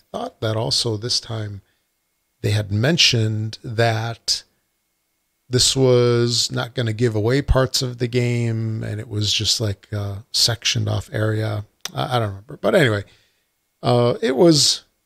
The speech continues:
sort of disappointing Anthem weekend for me. I'm hoping next weekend's better. We shall see. We shall see. And, uh, I know some folks got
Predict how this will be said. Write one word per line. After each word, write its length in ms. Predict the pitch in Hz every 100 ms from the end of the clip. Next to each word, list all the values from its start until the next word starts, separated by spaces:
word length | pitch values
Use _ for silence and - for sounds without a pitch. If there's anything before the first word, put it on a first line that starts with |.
| _ _ -
sort 240 | 175 170
of 80 | 151
disappointing 720 | 143 135 139 135 131 127 117 - _ _ _ _ _ _
Anthem 480 | 139 131 - 123 120
weekend 480 | 123 113 123 113 -
for 120 | 110
me. 360 | 110 107 107 - _ _ _
I'm 100 | 120
hoping 320 | 113 120 117 104
next 260 | 101 -
weekend's 380 | 104 95 98 92
better. 420 | 101 95 92 95 - _ _ _ _ _ _
We 100 | 104
shall 280 | - 107 90
see. 280 | - 120 - _ _ _ _ _
We 120 | - 98
shall 260 | - 57
see. 360 | - - - - _ _ _ _
And, 320 | 117 110 104 104
uh, 280 | 107 104 123
I 60 |
know 140 | 120 113
some 240 | - 131
folks 360 | 139 131 - -
got 360 | 120 117 -